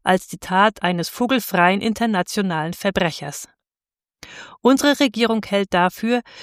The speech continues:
dass Freiheit von Grausamkeit und unmenschlicher Behandlung ein natürliches Recht ist und keine Gnade, die gewährt oder verweigert werden kann nach dem Willen derjenigen, die zeitweise die Macht haben,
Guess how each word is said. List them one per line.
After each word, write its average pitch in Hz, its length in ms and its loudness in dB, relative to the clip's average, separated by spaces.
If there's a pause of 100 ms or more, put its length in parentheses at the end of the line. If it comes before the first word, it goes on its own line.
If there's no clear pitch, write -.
(260)
dass 175 200 -2
Freiheit 240 600 2
von 247 220 -2
Grausamkeit 190 880 0
und - 120 -6
unmenschlicher 240 680 0
Behandlung 196 640 0 (260)
ein 180 160 -2
natürliches 214 760 -2
Recht 202 300 0
ist - 440 -12
und 180 180 -6
keine 226 320 2
Gnade, 208 480 4
die 175 120 -6
gewährt 190 440 0
oder 214 120 0
verweigert 202 540 0
werden 208 300 2
kann 214 400 0
nach 180 160 0
dem 180 240 -2
Willen 214 240 2
derjenigen, 220 680 0 (440)
die 226 100 -4
zeitweise 180 680 2
die 175 100 -8
Macht 180 320 -2
haben, 214 320 2